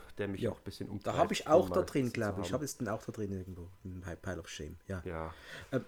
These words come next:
Speaker 2: Martin, für dich war das jetzt eine tolle Wieder-, Wiederentdecken, Karl May, hast dich gefreut, bist du immer noch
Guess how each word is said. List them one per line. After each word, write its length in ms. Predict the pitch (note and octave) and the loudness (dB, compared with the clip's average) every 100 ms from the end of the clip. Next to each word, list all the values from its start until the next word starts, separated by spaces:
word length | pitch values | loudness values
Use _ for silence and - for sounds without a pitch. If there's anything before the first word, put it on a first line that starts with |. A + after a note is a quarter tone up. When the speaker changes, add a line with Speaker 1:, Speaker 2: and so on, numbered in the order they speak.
| - - - - | -6 -20 -10 0
Speaker 2:
Martin, 400 | A2+ A#2+ - A2 | 2 4 2 0
für 140 | A#2+ | 2
dich 300 | C#3 D#3+ - | 4 4 6
war 120 | C3 | 6
das 120 | C#3+ | 8
jetzt 200 | D3 C3+ | 4 2
eine 60 | A#2+ | 2
tolle 240 | C#3 C#3 | 6 6
Wieder-, 420 | C#3 D#3 D#3 - C3 | 6 6 6 6 4
Wiederentdecken, 800 | D3+ D#3+ D3 D#3 D3+ D#3 D3 - - - | 2 2 4 2 0 0 -2 -4 -16 -2
Karl 240 | C#3 C#3 | 2 2
May, 240 | C3+ C3 C3+ | 4 2 2
hast 240 | B2+ - | -2 -4
dich 120 | B2 | -6
gefreut, 460 | B2 - A#2 B2+ - | -8 -2 2 2 2
bist 220 | B2+ - | 0 0
du 20 | |
immer 120 | C3 | 2
noch 220 | B2+ A#2+ | 2 0